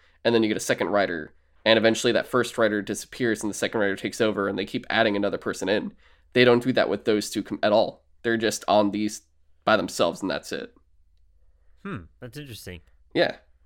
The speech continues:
Speaker 1: And it's interesting, too. It's a Connery movie. It's the last Connery movie, uh, official Connery movie, and the first two Roger Moore movies. And then after that, it changes completely. So, yeah, interesting.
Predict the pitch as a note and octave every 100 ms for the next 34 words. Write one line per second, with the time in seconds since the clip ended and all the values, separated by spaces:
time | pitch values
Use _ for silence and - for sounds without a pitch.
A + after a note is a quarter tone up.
0 | - F#3+ G3 - C4 - D#4 G#3+ - G#3
1 | E3+ - C3+ D#3 - E3 D3+ C#3+ A#2 G#2+
2 | G#2 A2 B2 B2 C#4 - D3+ C#3 A#2 A#2+
3 | G#2+ G2+ F#2 B2+ _ _ _ A2+ A2 -
4 | F3+ B2 A#2 G#2 G2+ G2 E2+ - _ _
5 | _ - A#2 A2+ A2 C3 A#2 - C3+ A2+
6 | G#2 G2+ - F2+ A#2 G#2+ - - - -
7 | _ _ _ _ _ _ - A#2+ A2 G#2+
8 | A2 G#2 G2+ - _ - G#2+ - G#2+ G2+
9 | F#2+ - F2+ G2+ G#2 - - _ _ _
10 | _ _ _ _ _ _ _ _ _ _
11 | _ _ _ - G#2+ F2 - _ _ _
12 | _ _ A#3 - _ _ _ - G#3 G#2+
13 | -